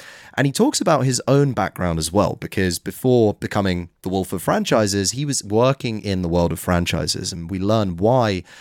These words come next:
having operational expertise in your niche is super important. And that might be where you are today.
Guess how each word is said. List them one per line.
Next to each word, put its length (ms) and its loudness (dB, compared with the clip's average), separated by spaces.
having 260 2
operational 640 0
expertise 680 -2
in 220 0
your 160 4
niche 500 -2
is 160 -4
super 360 -2
important. 440 -2
And 120 -4
that 140 2
might 320 0
be 320 -2
where 160 0
you 260 0
are 180 4
today. 580 0